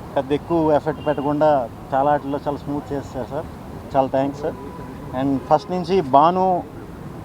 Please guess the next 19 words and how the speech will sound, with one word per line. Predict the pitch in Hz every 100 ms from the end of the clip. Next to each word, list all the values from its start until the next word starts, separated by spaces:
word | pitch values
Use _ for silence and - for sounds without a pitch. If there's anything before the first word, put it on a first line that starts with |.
| -
నందు | 135 170 175 170 160 160 156 147 127 - 135
రాస్తున్నారు | 143 151 175 165 165 160 151
సినిమా | 139 151 156
అన్నప్పుడు | 151 156 147 156 165 139 - 123 147 - - - - - - - - - -
ఒక, | - 156
ఒక | 143 147
కాంబినేషన్ | 170 185 175 165
వర్క్ | 156 185
అయింది | 180 170
మాది | 160 139
బాగా | 143 151
ముందు. | 151 151 151 185 - - - - -
So | 156
ఇది | 151
ఎలా | 147 160
ఉంటుంది, | 170 165 156
ఎలా | 156
ఉంటుందని | 160 160 156 147
అనుకున్నాం. | 139 131 135 165 190